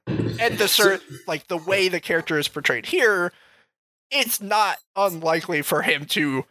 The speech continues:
Speaker 1: have met other young people who do crimes in the desert
Speaker 2: Right.
Speaker 1: of California.
Speaker 2: Right,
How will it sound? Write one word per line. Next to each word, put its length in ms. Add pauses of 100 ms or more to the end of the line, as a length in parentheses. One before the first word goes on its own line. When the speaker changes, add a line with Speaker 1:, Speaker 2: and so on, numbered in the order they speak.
(140)
Speaker 1:
have 260
met 360 (440)
other 220
young 240
people 400
who 120
do 240
crimes 540
in 140
the 80
desert 360
Speaker 2:
Right. 100
Speaker 1:
of 120
California. 760
Speaker 2:
Right, 280